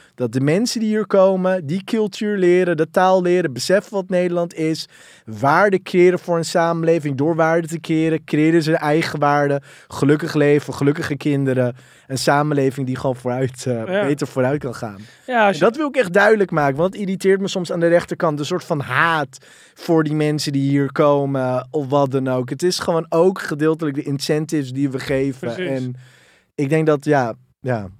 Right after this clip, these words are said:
Speaker 2: Nou, gedeeltelijk. Ik denk echt voor een, voor het grootste deel. Hè, als je, als je de juiste prikkels, eh, neerlegt,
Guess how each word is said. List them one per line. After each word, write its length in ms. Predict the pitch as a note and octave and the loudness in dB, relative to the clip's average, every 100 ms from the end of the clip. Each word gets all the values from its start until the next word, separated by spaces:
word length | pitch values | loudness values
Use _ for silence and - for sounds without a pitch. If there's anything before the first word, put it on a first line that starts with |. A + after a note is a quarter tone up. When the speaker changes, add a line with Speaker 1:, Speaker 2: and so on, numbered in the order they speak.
| _ | _
Speaker 2:
Nou, 240 | - A#3+ G#3+ | -2 0 0
gedeeltelijk. 540 | - D#3 G#3+ - E3 | -2 -6 -6 -6 -8
Ik 140 | G3+ D#3+ | -6 -4
denk 180 | F3+ | -4
echt 320 | - A3 - - | -4 -6 -8 -6
voor 120 | G#3 | -4
een, 280 | F#3+ F3 F3 | -2 -4 -8
voor 300 | - F#3+ F3 | -12 -8 -8
het 100 | D#3+ | -8
grootste 420 | - G3 D4 - | -8 -8 -6 -6
deel. 340 | D#3+ D#3 D3 D#3+ - - - _ | -6 -6 -8 -12 -20 -20 -20 _
Hè, 120 | E3 | -2
als 160 | G#3 - | -2 -2
je, 100 | G#3+ | -2
als 240 | G#3 G3 | -2 -2
je 220 | G#3 G3 E3+ | -4 -4 -4
de 120 | F3+ | -2
juiste 380 | F#3 G#3 - F#3 | 0 0 -2 -6
prikkels, 640 | G#3 A3+ G3+ F#3 D#3+ - | -4 -2 0 -2 -4 -4
eh, 120 | F3 | -2
neerlegt, 800 | E3 E3+ F3 D#3+ D3+ G3 - _ | -2 -2 -2 -2 -4 -8 -10 _